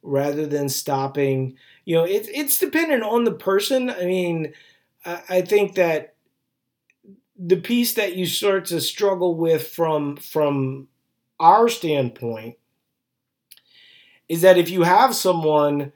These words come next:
that doesn't have a life circumstance that sets up really well, then you, you're gonna counsel them to,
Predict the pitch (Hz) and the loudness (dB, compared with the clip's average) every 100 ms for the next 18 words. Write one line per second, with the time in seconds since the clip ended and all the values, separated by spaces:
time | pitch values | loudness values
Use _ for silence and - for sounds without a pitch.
0 | _ _ _ - 147 147 147 139 143 131 | _ _ _ -16 0 2 2 0 -6 0
1 | 175 208 208 190 160 151 165 175 - 160 | 0 2 2 0 0 0 0 0 0 -2
2 | 156 143 156 143 139 135 - 143 135 165 | -2 -4 -2 -4 -2 -4 -2 -4 -2 -4
3 | 226 160 143 135 127 123 120 113 117 _ | -4 -4 0 0 0 -2 -2 -4 -8 _
4 | _ _ _ - 147 143 139 135 131 131 | _ _ _ -16 -4 0 2 2 -2 -6
5 | - 151 147 147 143 117 147 139 139 139 | -12 -8 -6 -6 -12 -8 -4 -2 -4 -6
6 | 151 180 151 135 135 131 127 - 139 131 | -6 -6 -4 -2 0 0 -4 -6 -4 -4
7 | 127 | -6